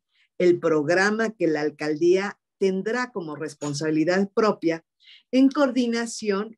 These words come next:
con prosoc, si es el caso de mantenimiento, porque además, pues, hay otro listado más amplio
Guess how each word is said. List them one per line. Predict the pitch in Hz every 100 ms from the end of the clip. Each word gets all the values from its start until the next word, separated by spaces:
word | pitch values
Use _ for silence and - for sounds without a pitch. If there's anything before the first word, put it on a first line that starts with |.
| _
con | - 185 180 190
prosoc, | 202 214 208 202 285 349 _ _ _
si | - 190
es | 190 190
el | 196 190
caso | 196 196 196 214 202
de | 180 170
mantenimiento, | 160 156 160 165 170 175 180 175 _ _ _ _ - - _
porque | 220 202 247
además, | 247 247 233 220 226 -
pues, | 180 185
hay | 185 185
otro | 180 185 185
listado | 175 - 190 180 180 175 160 143 -
más | 156 170 190
amplio | 214 185 175 180 175